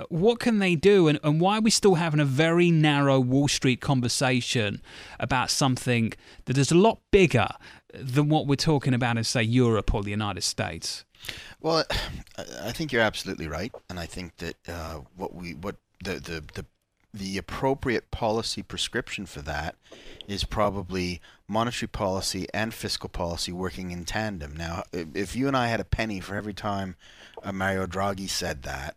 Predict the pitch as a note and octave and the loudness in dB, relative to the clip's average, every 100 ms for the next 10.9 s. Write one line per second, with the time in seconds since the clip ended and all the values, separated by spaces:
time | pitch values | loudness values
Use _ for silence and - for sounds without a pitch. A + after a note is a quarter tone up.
0 | _ C3 B2 A2+ F2 F2 F2 - F#2+ E2+ | _ -4 -2 -4 -6 -8 -6 -4 -4 -4
1 | E2+ F2+ E2 C3 C#3 A2 A2 G2 F2+ E2 | -6 -6 -6 -4 -4 -4 -6 -6 -10 -6
2 | G#2+ - E2 F2 D#2+ D#2+ D2 C#2+ - - | -6 -6 -8 -10 -12 -12 -12 -12 -12 -10
3 | D2+ E2 - _ _ _ - F#2 G2 A2 | -12 -14 -18 _ _ _ -10 -8 -6 -4
4 | G#2+ - F2+ F2 E2+ F2+ F#2 F#2+ G2 F#2 | -6 -6 -8 -8 -8 -8 -6 -6 -6 -6
5 | F#2+ F#2+ F2+ F#2 - F2+ E2+ F2+ D#2 - | -6 -6 -6 -8 -8 -10 -10 -12 -12 -12
6 | E2+ - A#2+ - G2+ G#2 F#2+ F#2 - F2+ | -12 -8 -8 -6 -8 -4 -4 -4 -8 -8
7 | F2+ - _ - - - E2 - - A#2 | -10 -14 _ -20 -20 -12 -8 -4 -2 -2
8 | - - A#2 G#2+ G#2+ - _ G#2 F#2+ F2+ | -2 -4 -2 -2 -4 -8 _ -6 -6 -6
9 | F#2+ - F#2+ F#2 F#2 - - A#2 B2 G#2+ | -8 -6 -6 -6 -8 -10 -6 -2 -2 -2
10 | F2 F2 F2+ - D#2+ D#2 - D#2+ | -4 -6 -10 -8 -8 -8 -10 -10